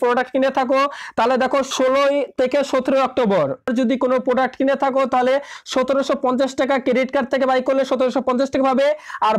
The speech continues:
বারোশো পঞ্চাশ টাকা ডেবিট কার্ড থেকে বাই করলে বারোশো পঞ্চাশ টাকা পাবে। এছাড়াও আঠারো থেকে উনিশে অক্টোবর যদি কোনো প্রোডাক্ট কিনে থাকো, তাহলে পনেরোশো টাকা ক্রেডিট কার্ড থেকে বাই করলে পনেরোশো টাকা পাবে, আর ডেবিট কার্ড থেকে বাই করলে এক হাজার টাকা পাবে। সেম কুড়ি and একুশে অক্টোবর যদি কোনো প্রোডাক্ট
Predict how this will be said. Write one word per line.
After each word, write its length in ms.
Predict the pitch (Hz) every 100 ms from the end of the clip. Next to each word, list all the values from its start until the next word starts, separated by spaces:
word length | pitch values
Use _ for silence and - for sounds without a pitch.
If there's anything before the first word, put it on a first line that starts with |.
| 208
বারোশো 300 | 233 254 269
পঞ্চাশ 240 | 277 262 262 277
টাকা 120 | 269 226
ডেবিট 220 | 247 262
কার্ড 140 | 277 254
থেকে 140 | 262 254
বাই 80 | 254 247
করলে 140 | 277 247
বারোশো 200 | 247 262 254
পঞ্চাশ 220 | 247 247
টাকা 120 | 247 226
পাবে। 180 | 190 165 123 - - 233
এছাড়াও 300 | 240 269 269 277 -
আঠারো 240 | 226 - 277 277
থেকে 140 | 277 262
উনিশে 280 | 262 277 269 262
অক্টোবর 320 | 269 254 262 254
যদি 120 | 240 254
কোনো 140 | 247 247 240
প্রোডাক্ট 300 | 240 240 240
কিনে 140 | 262 269 277
থাকো, 160 | 269 269
তাহলে 180 | 254 254 247
পনেরোশো 340 | 254 269 269 277
টাকা 120 | 269 277
ক্রেডিট 220 | 269 240 247
কার্ড 120 | 277 277
থেকে 120 | 269
বাই 100 | 269 254
করলে 220 | 277 277 277 262
পনেরোশো 240 | 269 269
টাকা 120 | 277 277
পাবে, 160 | 277 302 311 - -
আর 80 | 202 202
ডেবিট 220 | 233 262 285
কার্ড 120 | 247 277
থেকে 160 | 262 262
বাই 100 | 254 254
করলে 180 | 269 302 311 262
এক 40 | 254
হাজার 160 | 247 247
টাকা 100 | 226
পাবে। 200 | 220 180 151 - - -
সেম 300 | - 269 277 294 330 - - 196 - -
কুড়ি 240 | 277 285 262 247
and 120 | 247 262
একুশে 280 | 254 285 269 269
অক্টোবর 300 | 262 285 269 240
যদি 100 | 262 262
কোনো 100 | 254 233
প্রোডাক্ট 340 | 254 247 247